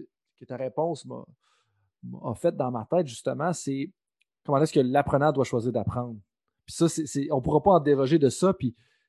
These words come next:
on, on voit tellement de programmes de formation, ou, puis ça, c'est, c'est pas juste dans le coaching, là, je veux dire, c'est juste parce que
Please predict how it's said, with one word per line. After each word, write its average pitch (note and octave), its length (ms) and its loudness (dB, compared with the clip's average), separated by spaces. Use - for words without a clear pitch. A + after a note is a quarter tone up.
on, C#3 200 -2
on C3+ 100 2
voit D3+ 140 6
tellement E3+ 380 6
de D3+ 100 6
programmes C#3+ 480 4
de C#3+ 80 4
formation, C#3+ 1080 -4
ou, A#2 320 -8
puis B2+ 120 -10
ça, G3+ 160 4
c'est, C3 160 -2
c'est A#2 140 -4
pas D3+ 160 8
juste C#3+ 160 4
dans C#3 80 4
le A#2 60 0
coaching, C#3+ 420 -4
là, B2 120 -4
je G#2 80 -12
veux G#2 60 -10
dire, A#2+ 120 -4
c'est A#2+ 180 -2
juste E3 260 2
parce - 200 -4
que C#3 200 2